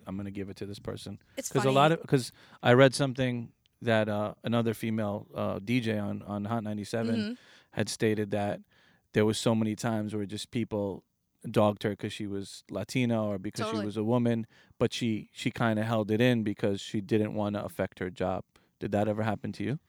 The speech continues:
Speaker 2: It's, it's interesting. So I, I'm really conscious and I'm really cautious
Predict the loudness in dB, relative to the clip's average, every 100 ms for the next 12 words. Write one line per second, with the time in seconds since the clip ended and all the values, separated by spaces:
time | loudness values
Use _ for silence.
0 | _ _ _ _ _ _ -12 -10 -10 -8
1 | -6 -6 -6 -8 -8 -6 -6 -6 -6 -6
2 | -2 0 2 2 -2 -4 -6 -10 _ _
3 | _ _ _ 2 2 2 -6 -8 -8 -8
4 | -6 -6 -8 -8 -8 -8 -8 -8 -8 -8
5 | -10 -12 -18 -16 -12 -10 -8 -8 -10